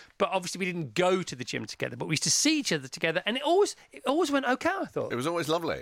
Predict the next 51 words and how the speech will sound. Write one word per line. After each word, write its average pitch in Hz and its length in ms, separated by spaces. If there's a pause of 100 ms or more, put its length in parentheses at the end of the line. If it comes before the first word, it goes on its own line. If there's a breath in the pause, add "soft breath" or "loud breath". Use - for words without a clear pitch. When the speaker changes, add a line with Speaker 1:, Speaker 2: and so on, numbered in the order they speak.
(120)
Speaker 1:
It - 40
was 180 100
a 208 80
nice 240 200
Speaker 2:
Did - 100
I 180 60
Speaker 1:
exchange. 254 180
Speaker 2:
ever 208 80
tell 202 160
you 247 60
Speaker 1:
You 247 40
Speaker 2:
the 160 80
story 175 360
Speaker 1:
were 104 40
Speaker 2:
how, 104 180
Speaker 1:
very 113 220
Speaker 2:
uh, 110 100
Speaker 1:
complimentary 139 500
to - 120
me. 117 40
Speaker 2:
Have 123 60
I - 40
tell 175 120
you, 131 160
I, 135 260
I - 20
was 139 160
once, 156 400
uh, 127 360
w-, 131 200
before 151 240
my 139 140
first 123 260
child 117 260
was 92 100
born, 78 320 (460 loud breath)
uh, 101 180
my 110 380
wife, 117 720
Morwenna 113 300
Banks, 101 560
suggested 110 560
a 107 40
name 120 380
for 85 180
it, 76 60
which - 140
I 92 40
thought 107 220
was 87 140
too 98 520